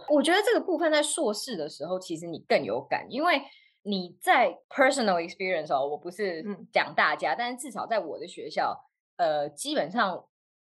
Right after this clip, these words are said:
Speaker 1: 我的同学们很少跟我同样年纪的。记得有一个最老的是六十几岁的一个奶奶，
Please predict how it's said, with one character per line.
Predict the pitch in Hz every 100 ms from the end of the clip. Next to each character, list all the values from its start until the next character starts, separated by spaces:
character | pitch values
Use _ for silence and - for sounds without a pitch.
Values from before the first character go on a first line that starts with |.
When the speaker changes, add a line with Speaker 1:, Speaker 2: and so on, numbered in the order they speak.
| -
Speaker 1:
我 | 180 165
的 | 175
同 | - 160 151 262
学 | - 160 147
们 | 156 127 185 _
很 | - - 277
少 | - 208
跟 | 156 233
我 |
同 | 135 - 160
样 | 220
年 | 127 139
纪 | - 156
的。 | - - -
记 | 320
得 | 240
有 | 160 139
一 |
个 | 160
最 | 165 - 294 175
老 | 110 90
的 | 165
是 | 247 302
六 | 208
十 | 160
几 | 170 135
岁 | 220
的 | 160
一 | 151
个 | 160
奶 | 135 -
奶， | 80 58